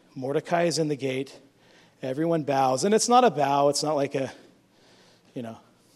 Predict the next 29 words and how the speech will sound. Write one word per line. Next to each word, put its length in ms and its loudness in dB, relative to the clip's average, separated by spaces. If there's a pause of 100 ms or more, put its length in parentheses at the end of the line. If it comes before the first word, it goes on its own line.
(800)
Karate 340 -6
Kid 240 -12 (920)
thing. 180 -16
"Hi, 360 -6 (140)
this 160 -6
is 80 -6
just 380 -4 (520)
formality. 760 -6 (280)
This 180 -4
is 160 -2
get 200 -4
down 200 -2
on 140 -2
your 120 -2
face, 680 -6 (520)
bow." 380 -8 (1000)
So 240 -6
when 120 -10
Mordecai 520 0
is 80 -2
standing 520 -2
there, 300 -12 (520)
'cause 140 -16
he 100 -16
refuses 600 -8
to 100 -14
bow 260 -8
to 60 -16
Haman, 420 -14